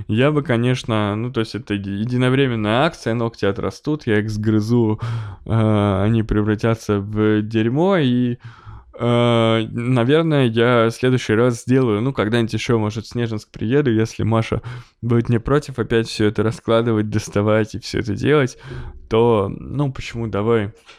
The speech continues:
второй раз это сделаем, я не против, можно что-нибудь другое прикольное н-, нарисовать, сделать. Но в целом, конечно, это не то,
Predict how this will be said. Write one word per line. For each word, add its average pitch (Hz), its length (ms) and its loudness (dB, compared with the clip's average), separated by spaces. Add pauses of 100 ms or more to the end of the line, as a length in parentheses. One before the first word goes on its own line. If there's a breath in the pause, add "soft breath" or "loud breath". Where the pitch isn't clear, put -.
(180 loud breath)
второй 110 440 2
раз 107 300 2
это 107 160 -2
сделаем, 107 460 2
я 107 140 2
не 101 120 -2
против, - 380 -2
можно 107 320 -4
что-нибудь 107 320 -6
другое 110 520 0 (480 loud breath)
прикольное 104 600 -4
н-, 104 600 -14
нарисовать, 113 640 -4
сделать. 110 420 0
Но 120 120 2
в 120 80 -8
целом, 151 640 2
конечно, 120 400 -2
это 117 160 -6
не 127 100 0
то, 120 340 -2